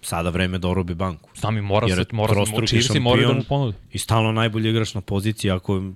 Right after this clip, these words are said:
Speaker 1: mislim da okej, razumem, možda mu je stalo da osvoji četiri, ali ako će nekad uzme pare, sad je pravi trenutak. Iskreno.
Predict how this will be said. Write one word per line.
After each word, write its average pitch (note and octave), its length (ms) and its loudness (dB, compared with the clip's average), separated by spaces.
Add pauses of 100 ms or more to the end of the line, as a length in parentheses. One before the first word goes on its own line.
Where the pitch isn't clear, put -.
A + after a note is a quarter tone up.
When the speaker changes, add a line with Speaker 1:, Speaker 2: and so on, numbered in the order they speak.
(120)
Speaker 1:
mislim A#2+ 220 -4
da C#3 80 4
okej, C3+ 280 -2
razumem, F2+ 380 -6
možda F2 220 -6
mu F2 120 -8
je E2+ 40 -8
stalo F2 280 -4
da D#2+ 60 -4
osvoji D#2+ 220 -10
četiri, D#2 440 -10
ali G2+ 140 -14 (760)
ako E2 240 -4
će - 140 -2
nekad F#2+ 320 0
uzme G2 260 -2
pare, G2 420 0 (440)
sad F#2+ 300 -2
je F#2 60 -2
pravi F#2+ 240 -2
trenutak. F2 400 -12 (1120)
Iskreno. F#2 420 -6